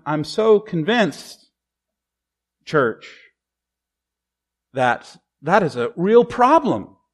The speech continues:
in our churches these days. We don't wrestle, however, against flesh and blood, we must remember. And we certainly don't rejoice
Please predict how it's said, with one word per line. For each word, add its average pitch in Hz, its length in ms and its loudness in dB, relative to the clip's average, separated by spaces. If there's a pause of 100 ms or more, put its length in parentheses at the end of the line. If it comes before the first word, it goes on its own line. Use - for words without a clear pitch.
(760)
in 139 100 -2
our 135 120 0
churches 123 500 -10
these 113 240 -14
days. 90 420 -10 (2500)
We 202 100 -2
don't 233 240 2
wrestle, 185 520 4
however, 135 520 0
against 139 400 -6
flesh 151 500 -2
and 147 140 -4
blood, 160 400 2 (600)
we 120 100 -8
must 117 300 -4
remember. 104 380 -12 (680)
And 147 140 -4
we 165 80 0
certainly 190 400 -2
don't 165 240 2
rejoice 160 500 2